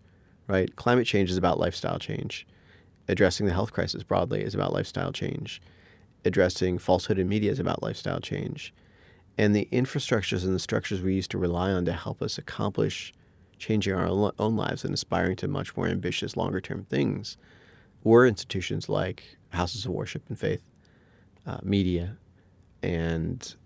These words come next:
even to some degree government. And all of those, our trust has been so destabilized, and they've let us down in so many ways that we would never trust them for the day, let alone for a year, let alone for a life,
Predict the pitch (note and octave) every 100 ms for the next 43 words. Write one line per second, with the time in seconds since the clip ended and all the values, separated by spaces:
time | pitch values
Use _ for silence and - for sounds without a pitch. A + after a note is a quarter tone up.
0 | - G2 F2 F#2 F2+ F#2 G#2 G2+ D#3 E2+
1 | - - _ _ - - _ G#2+ G#2 G#2
2 | B2 G#2+ F#2+ F#2 F2+ - - - G#2 G#2+
3 | G#2 - F2+ F#2 - G2+ G2 F#2+ F#2 F2+
4 | F2+ - G2+ F#2+ F#2 F2+ A2 - - _
5 | C#3+ D3+ A#2+ A2+ - - - G2+ G2 F#2+
6 | - A#2 A2 G#2 A2 - _ _ _ _
7 | _ - - F#2 F2 F2+ D3+ E3+ G#2 G2+
8 | - - - - - - - - G2 G2+
9 | A2 A2 G#2 G#2 G2+ G#2+ G2+ - G2+ G2
10 | F2+ F#2+ - A2 A2+ G#2 F#2 F#2 F2+ F2+
11 | - F#2 F2+ F2+ F2+ F2+ F2 F2+ F2+ -
12 | - G2+ G#2 F#2 - -